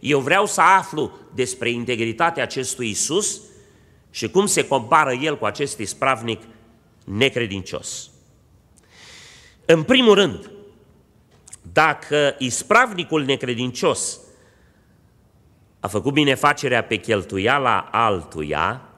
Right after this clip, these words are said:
Domnul Iisus s-a dat pe sine însuși.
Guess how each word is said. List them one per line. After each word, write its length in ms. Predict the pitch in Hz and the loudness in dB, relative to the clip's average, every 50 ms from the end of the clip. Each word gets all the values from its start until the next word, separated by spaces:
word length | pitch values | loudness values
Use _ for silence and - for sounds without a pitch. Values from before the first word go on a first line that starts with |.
| _ _ _ _ _ _ _ _ - | _ _ _ _ _ _ _ _ -20
Domnul 420 | 71 76 113 117 113 107 101 95 | -6 -4 -2 -2 -2 -2 -4 -6
Iisus 440 | 95 90 - - 107 107 104 - - | -6 -8 -8 -6 -6 -6 -6 -6 -6
s-a 260 | - 90 82 73 - | -4 -6 -6 -6 -4
dat 360 | - 101 101 104 - - - - | -4 -2 -2 -2 -6 -10 -12 -8
pe 120 | - 85 | -8 -6
sine 600 | 80 - - - 92 92 92 90 90 85 87 104 - - - | -6 -6 -8 -8 -8 -8 -6 -6 -6 -8 -8 -10 -16 -16 -12
însuși. 920 | 90 90 87 82 76 - - - - - - - - - - - - | -10 -8 -8 -8 -8 -10 -10 -10 -12 -12 -14 -12 -12 -10 -10 -12 -12